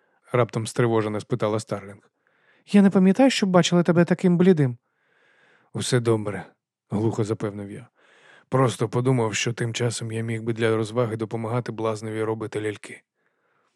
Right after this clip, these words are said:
Вона знову насупилася. «Досі не розумію, що ти в ньому бачиш. Чого не замешкаєш у кімнаті біля мене, такий Трікін? Не потребуєш уже особливого догляду. Час тобі зайняти належне місце поруч із королевою». «Коли королева мене покличе, піду до неї»,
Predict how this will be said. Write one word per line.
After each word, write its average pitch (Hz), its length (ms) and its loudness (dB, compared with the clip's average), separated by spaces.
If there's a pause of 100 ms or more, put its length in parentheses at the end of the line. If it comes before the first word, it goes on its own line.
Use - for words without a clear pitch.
(180)
Вона 120 280 2
знову 113 300 0
насупилася. 110 640 -8 (720)
«Досі 202 340 4
не 190 100 6
розумію, 190 380 6
що 190 180 2
ти 190 80 4
в 180 40 4
ньому 185 260 6
бачиш. 175 380 0 (260)
Чого 208 260 6
не 220 100 6
замешкаєш 190 520 4
у 196 40 4
кімнаті 190 380 4
біля 180 180 6
мене, 190 220 6
такий 175 220 4
Трікін? 185 380 0 (460)
Не 185 80 6
потребуєш 202 540 4
уже 170 160 4
особливого 180 680 4
догляду. 160 460 4 (260)
Час 214 200 4
тобі 202 220 4
зайняти 196 400 4
належне 202 360 6
місце 180 260 2
поруч 185 320 2
із 190 80 0
королевою». 208 540 4 (680)
«Коли 123 380 2
королева 117 460 0
мене 113 240 -2
покличе, 123 480 -2
піду 110 280 -6
до 101 100 -10
неї», 98 300 -16